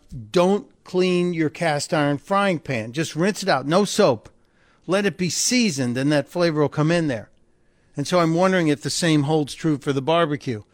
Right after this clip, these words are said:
Does that crusty old barbecue grill,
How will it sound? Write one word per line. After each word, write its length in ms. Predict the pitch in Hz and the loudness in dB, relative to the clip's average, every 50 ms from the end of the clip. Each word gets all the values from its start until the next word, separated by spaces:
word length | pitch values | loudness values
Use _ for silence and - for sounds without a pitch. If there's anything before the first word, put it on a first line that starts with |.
| _ _ _ _ _ _ - | _ _ _ _ _ _ -6
Does 160 | - 156 143 120 | -4 -2 0 0
that 200 | 170 156 151 - | 0 -2 -2 -2
crusty 460 | - - 196 180 - - 196 185 180 | 0 0 2 2 0 0 0 2 2
old 240 | 170 170 165 143 123 | 4 2 2 0 0
barbecue 500 | 165 170 180 170 160 147 - 156 147 135 | 0 0 0 0 -2 -4 -2 0 0 0
grill, 480 | 113 127 135 135 127 120 113 113 - | 0 -2 0 0 0 0 -2 -4 -6